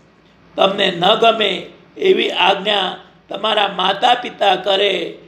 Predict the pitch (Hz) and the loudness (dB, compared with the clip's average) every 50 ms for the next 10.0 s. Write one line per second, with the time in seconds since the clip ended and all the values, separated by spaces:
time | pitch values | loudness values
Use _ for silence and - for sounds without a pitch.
0 | - _ _ _ - - 196 202 214 233 233 - - 220 220 220 208 214 - 202 | -20 _ _ _ -2 2 4 4 4 4 2 2 0 0 2 0 0 -2 -2 0
1 | 196 196 196 226 226 262 254 233 214 208 202 185 - - 208 - - 247 302 330 | 0 2 2 2 2 2 2 2 2 2 0 0 -2 0 0 2 4 4 2 2
2 | - - 285 214 202 196 196 196 - 202 202 190 180 170 165 - - - - - | 0 -2 0 0 2 2 0 0 -4 -6 -6 -4 -4 -6 -8 -10 -12 -16 -20 -20
3 | _ _ _ - - 175 185 202 202 220 233 269 302 277 254 247 - 233 220 214 | _ _ _ -6 -4 -2 -2 0 -2 -2 -2 -2 -2 -4 -4 -6 -4 -4 -4 -2
4 | 196 202 202 185 - - 202 214 240 302 359 - - 240 220 196 190 196 185 165 | -2 -2 -2 -4 -4 -4 -2 0 0 0 0 -2 -4 -2 0 2 2 2 0 -2
5 | 165 196 202 196 190 180 170 - - - - - - - _ _ 381 - 185 185 | -2 0 0 2 0 0 -4 -6 -8 -12 -20 -20 -20 -20 _ _ -4 -2 -2 0
6 | 196 190 175 170 170 196 220 240 254 247 247 240 233 214 202 185 175 - - - | -2 -2 -4 -4 -2 -2 0 0 2 0 0 0 0 -2 -2 -4 -6 -8 -12 -18
7 | - - - - - 196 196 202 220 - - - 180 190 190 190 196 220 233 247 | -20 -20 -20 -6 0 2 2 2 2 0 0 2 2 2 0 0 -4 -6 -4 -4
8 | 254 269 262 254 - - 214 208 196 - - - _ _ _ _ 156 165 180 196 | -4 -6 -10 -14 -12 -10 -10 -10 -10 -12 -18 -20 _ _ _ _ -6 -2 -2 0
9 | 214 247 285 - - - - 208 196 190 190 180 190 202 202 196 180 165 160 | 0 0 -2 -4 -6 -2 0 0 2 2 0 0 2 2 2 2 2 0 -2